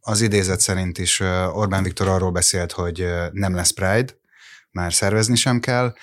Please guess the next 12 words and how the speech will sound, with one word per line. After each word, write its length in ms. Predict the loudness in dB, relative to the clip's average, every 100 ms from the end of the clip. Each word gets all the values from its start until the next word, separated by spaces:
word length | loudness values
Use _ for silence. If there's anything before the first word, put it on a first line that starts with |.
| -20 -20 -6
és 180 | 0
ez 100 | 2
volt 240 | 2 0 2
a, 300 | 2 2 2 -2
a 440 | -4 -4 -2 -2 -2
kormányzat 480 | 0 0 0 -2 -2
részéről 960 | -2 0 -2 -4 -6 -6 -2 -2 0
a 120 | -2
kommunikáció 760 | -2 -2 -2 -2 -4 -2 -2 -2
egészen, 520 | -4 0 0 -2 -6
ö, 240 | -6 -8 -6
mostanáig. 680 | -6 -4 -2 -2 -2 -4